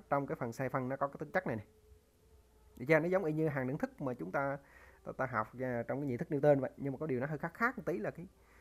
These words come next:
cái, cái, à, giá trị của cái biến của biểu thức f trong này nó thay đổi theo cái, à, cái số lần lượng của bước nhảy tương ứng cái này, nó tăng đều lên ha. Đấy,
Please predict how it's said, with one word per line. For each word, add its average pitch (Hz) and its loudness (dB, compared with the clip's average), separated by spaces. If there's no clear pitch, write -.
cái, - -14
cái, - -8
à, 156 -2
giá 156 2
trị 127 0
của 139 -6
cái 202 -4
biến 247 0
của - -8
biểu 190 -6
thức - -18
f 285 6
trong 165 -2
này 139 -4
nó 143 -8
thay 156 0
đổi 127 2
theo 139 -2
cái, 151 -6
à, 110 -4
cái 143 -10
số 170 -2
lần 123 2
lượng 117 0
của 147 -4
bước 170 -2
nhảy 113 0
tương 143 -2
ứng 131 -2
cái 175 -6
này, 127 -8
nó - -10
tăng 123 2
đều 113 0
lên 117 2
ha. 139 8
Đấy, 127 -2